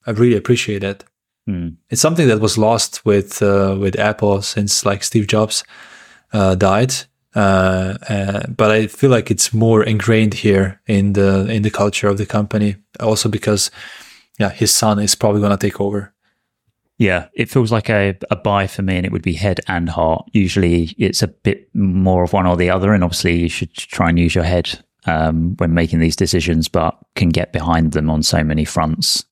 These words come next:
Speaker 2: Um, so yeah, not that it's gonna happen, and I hope they stay,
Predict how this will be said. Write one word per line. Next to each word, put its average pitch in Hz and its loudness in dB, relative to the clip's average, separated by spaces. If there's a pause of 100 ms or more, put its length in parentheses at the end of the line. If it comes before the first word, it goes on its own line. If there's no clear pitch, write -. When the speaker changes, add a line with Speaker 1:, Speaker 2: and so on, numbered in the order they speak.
(140)
Speaker 2:
Um, 78 -2 (160)
so 80 0
yeah, 80 0 (480)
not 139 2
that 117 0
it's 120 -2
gonna 104 2
happen, 120 0 (300)
and 98 0
I 98 0
hope 165 -2
they 98 -2
stay, 87 -2